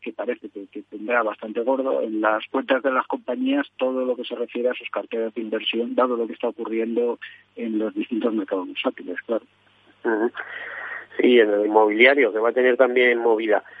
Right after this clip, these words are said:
Speaker 2: Eh, te iba a decir, cuando hablabas de Consejo General, te referías al Consejo General de Colegios de Mediadores de Seguros,
Speaker 1: De
Speaker 2: que al
Speaker 1: colegios de mediadores,
Speaker 2: parecer
Speaker 1: efectivamente.
Speaker 2: cancela su Congreso Mundial que tenía previsto para el mes de junio en Valencia, ¿no?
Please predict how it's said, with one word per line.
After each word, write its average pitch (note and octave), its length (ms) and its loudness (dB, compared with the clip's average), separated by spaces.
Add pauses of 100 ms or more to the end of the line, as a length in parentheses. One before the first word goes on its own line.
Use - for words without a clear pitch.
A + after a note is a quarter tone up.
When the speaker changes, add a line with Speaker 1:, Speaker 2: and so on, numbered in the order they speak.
(180)
Speaker 2:
Eh, A2 280 -4
te B2 80 2
iba D3 120 8
a D#3+ 40 4
decir, B2 540 0
cuando A#2 220 2
hablabas D3+ 260 4
de F3 100 2
Consejo C#3+ 420 0
General, C#3+ 580 4
te B2+ 120 4
referías B2 420 2
al C#3 120 2
Consejo B2+ 400 2
General B2+ 500 4
de B2 160 2
Colegios A#2+ 380 2
de C3 80 4
Mediadores B2 500 4
de B2+ 120 4
Seguros, C#3 440 4
Speaker 1:
De C#3+ 60 -6
Speaker 2:
que A#2+ 100 2
al A#2+ 180 2
Speaker 1:
colegios A2+ 280 -2
de G#2+ 40 -4
mediadores, - 0 -
Speaker 2:
parecer D3 240 4
Speaker 1:
efectivamente. B2 440 -2
Speaker 2:
cancela D3+ 180 4
su C#3 220 -8
Congreso C3 520 2
Mundial C3+ 340 4
que D3+ 120 0
tenía B2+ 240 2
previsto B2+ 440 0
para A2+ 180 6
el A2+ 60 2
mes B2 120 2
de B2 80 6
junio C3+ 280 2
en A2+ 60 2
Valencia, A2 540 2
¿no? C3+ 180 -2